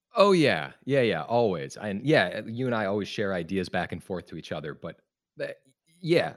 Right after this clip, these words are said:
I don't think, and this is something we're gonna talk about, but, like, in terms of, like, writing,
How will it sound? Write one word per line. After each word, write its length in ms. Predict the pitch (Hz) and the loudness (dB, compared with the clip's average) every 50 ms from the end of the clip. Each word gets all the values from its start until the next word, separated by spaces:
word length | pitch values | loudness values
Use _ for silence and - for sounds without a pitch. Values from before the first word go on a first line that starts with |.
| - - | -8 -4
I 80 | 120 | -2
don't 220 | 143 160 156 - - | -2 -2 -2 -4 -6
think, 380 | - 143 135 131 120 - - - _ _ _ _ _ - | -6 -4 -4 -4 -6 -8 -10 -20 _ _ _ _ _ -8
and 120 | 120 117 | -6 -4
this 140 | 120 120 - | -4 -4 -4
is 80 | 123 - | -4 -4
something 260 | - 127 98 - 113 | -4 -4 -4 -2 -4
we're 100 | 110 104 | -4 -2
gonna 120 | 101 95 | -2 -4
talk 300 | 92 - 113 110 113 - | -4 -4 -4 -4 -4 -4
about, 280 | 110 90 87 80 78 - | -6 -8 -8 -8 -8 -10
but, 100 | - - | -12 -10
like, 280 | 85 82 71 - _ - | -10 -10 -10 -12 _ -12
in 160 | - 107 92 | -10 -10 -8
terms 300 | - - 131 139 123 123 | -4 -4 -4 -2 -2 -4
of, 100 | 107 92 | -4 -4
like, 160 | 90 76 - | -4 -6 -6
writing, 640 | - 73 73 82 90 98 101 113 127 131 143 156 147 | -10 -12 -8 -4 -4 -2 0 0 -2 -2 -2 -4 -6